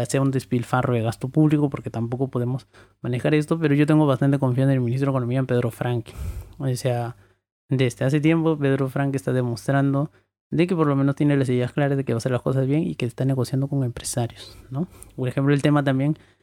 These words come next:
de los cambios de las reglas en el tema de las regalías mineras o la renegociación de regalías en el tema del gas natural de Camisea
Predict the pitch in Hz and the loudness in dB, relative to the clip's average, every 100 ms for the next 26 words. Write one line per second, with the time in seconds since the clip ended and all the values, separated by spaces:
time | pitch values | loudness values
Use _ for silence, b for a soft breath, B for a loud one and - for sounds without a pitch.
0 | b _ - 123 117 - 143 147 139 127 | b _ -2 0 -2 0 2 4 4 4
1 | 120 131 139 139 135 131 123 120 117 120 | 2 2 0 0 0 -2 -2 -2 -2 0
2 | 135 135 135 123 123 117 131 131 131 135 | 2 2 2 0 0 0 2 2 2 2
3 | 135 127 127 120 113 110 110 117 113 135 | 2 0 0 0 -2 -2 -4 -4 -2 0
4 | 139 135 117 117 131 135 B B B - | 0 0 -2 0 0 0 B B B 0
5 | 131 120 117 131 135 127 120 123 - 135 | 2 2 2 2 2 0 0 0 0 -2
6 | 127 123 170 170 135 123 120 - 131 190 | 0 0 0 -2 -2 -2 -2 -2 -2 -4